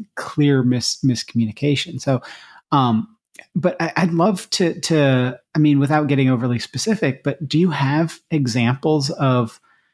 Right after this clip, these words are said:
kind of those aha moments? Because a, a lot of people out there are trying to figure out, where do I recognize that, that people are, we're talking past each other, or where do I get that person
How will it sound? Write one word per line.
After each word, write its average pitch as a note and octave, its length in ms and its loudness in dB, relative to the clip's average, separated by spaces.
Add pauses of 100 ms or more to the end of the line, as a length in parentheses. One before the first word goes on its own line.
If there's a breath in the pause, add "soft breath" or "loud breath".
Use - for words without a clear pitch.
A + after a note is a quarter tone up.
(180)
kind C3+ 260 2
of A#2+ 240 -2
those B2+ 320 0
aha C3 560 -4
moments? B2 800 0 (220)
Because D#3 220 -4
a, - 140 -4 (140)
a G3 80 -2
lot G#3 200 2
of A3 60 -2
people G#3 280 0
out D#3 180 0
there D3+ 120 2
are C#3 40 0
trying C#3+ 240 -2
to C#3 40 0
figure C#3 300 -2
out, C3 260 0 (680 soft breath)
where D3+ 280 2
do F3+ 120 2
I E3+ 60 4
recognize C#3+ 680 2
that, C#3 180 -4
that C3 180 -4
people C#3 460 -2 (200)
are, C#3+ 420 0 (100)
we're C3+ 140 2
talking A#2+ 440 -2
past - 340 -8
each C3 160 -4
other, C3 400 -4
or C3 340 2 (360 loud breath)
where E3 220 2
do F#3+ 120 2
I F3 120 2
get D#3 280 -4
that D3 240 -4
person C3+ 640 0